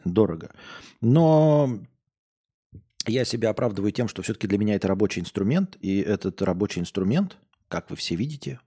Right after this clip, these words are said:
работает. Не хочу сглазить. Вот. И удивительно, да, когда какие-то дурачки из интернета рассказывают Зубареву, что, рассказывают про Зубарева, что это неподходящий инструмент для стриминга.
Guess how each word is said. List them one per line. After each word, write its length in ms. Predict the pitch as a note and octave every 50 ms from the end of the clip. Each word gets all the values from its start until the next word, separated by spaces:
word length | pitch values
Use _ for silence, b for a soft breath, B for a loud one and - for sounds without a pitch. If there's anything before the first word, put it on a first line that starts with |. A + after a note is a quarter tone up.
| _ _ -
работает. 520 | F2+ F2+ F2+ F#2 E2+ - - E2 - -
Не 120 | F#2+ G#2
хочу 240 | G2+ G2+ F#2 - F2
сглазить. 440 | E2 E2+ F2 D#2+ D#2 - - - _ B B B B B B B B B B B B B B B
Вот. 340 | - A2+ A2+ A2+ G#2+ G2 - -
И 320 | - A#2+ A#2 A#2 A#2 A2+ -
удивительно, 540 | B2 A#2+ G#2+ C#3 D3+ D#3 C3 B2 G2+ G2+ F#2+
да, 140 | G2 C3+ -
когда 260 | - G#2 F#2+ F#2 G2
какие-то 340 | - G2 - G#2 F#2 - F2
дурачки 420 | F2 G2 G#2+ G#2 - - - A#2
из 120 | G#2 F2+ F2+
интернета 600 | F#2 E2+ - G2+ F#2+ G#2 B2+ D3 - G#2+ F2 B B B B B B B B -
рассказывают 720 | G#2 G2+ G2+ G#2 - - A2 A2 G2+ F#2+ G2 F#2+ F#2+ F2+ F2
Зубареву, 420 | F#2 A#2+ A#2+ A2+ G2+ F#2 F2 F2
что, 480 | - - - F#2 F2+ F2+ F2+ E2+ E2+ B B B B B _ _ _ _ _ _ _ _ _ _ _ _ _ _ _ _ _ _ _ _ _ - -
рассказывают 680 | A2 G2+ F#2+ - - - A2 G2 F#2+ F2+ F#2+ F2+ -
про 140 | - G2 G2
Зубарева, 460 | F2+ F#2+ A#2+ A#2 G#2+ G#2 G2 G2 G2
что 180 | - - G2 G2
это 140 | - G2
неподходящий 720 | G2 G#2 F#2+ - F#2+ - - F#2+ F#2 G#2 G#2+ G2+ - - F#2+
инструмент 520 | F2+ - - - G2 F#2 F#2+ G2 F#2+ F2+
для 140 | F2 F#2 F#2
стриминга. 600 | - - - F#2+ F#2+ F2+ E2+ E2+ E2+ E2 E2